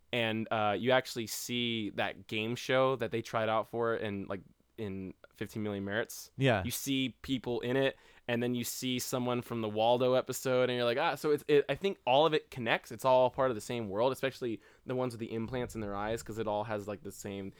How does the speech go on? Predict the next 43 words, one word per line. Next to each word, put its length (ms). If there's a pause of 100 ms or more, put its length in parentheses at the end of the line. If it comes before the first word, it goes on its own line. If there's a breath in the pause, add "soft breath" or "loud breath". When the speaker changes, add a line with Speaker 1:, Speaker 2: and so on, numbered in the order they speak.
(160 soft breath)
Speaker 1:
they 80
have 140
those 260
little 160
scrolly 460
things 300
in 80
Speaker 2:
I'm 60
Speaker 1:
their 80
Speaker 2:
gonna 120
block 220
Speaker 1:
hands 80
Speaker 2:
you 200
Speaker 1:
and 60
Speaker 2:
or 60
something. 260
Speaker 1:
Yeah, 280
and, 160
like, 140
I 60
think 180
it's 140
all, 340
like, 300
it's 200
the 80
same, 560
it's 100
the 60
same 280
world, 280
essentially, 540
but 120
I 40
think 160
you're 80
just 160
looking 200
at 60
different 240
time 260
periods. 540 (560 loud breath)
Um, 360